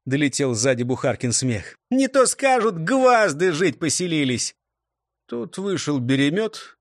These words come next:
и до блеска отмывать застольный чертог выпало самим победителям.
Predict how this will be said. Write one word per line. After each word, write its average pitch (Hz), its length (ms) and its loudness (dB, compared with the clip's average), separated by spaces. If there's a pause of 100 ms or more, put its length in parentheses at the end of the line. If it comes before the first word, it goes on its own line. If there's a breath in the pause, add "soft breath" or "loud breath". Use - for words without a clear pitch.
(240)
и 135 120 0
до 147 180 2
блеска 156 420 -2
отмывать 143 400 0
застольный 143 440 -2
чертог 208 460 -4
выпало 214 360 -2
самим 120 580 0
победителям. 107 840 -6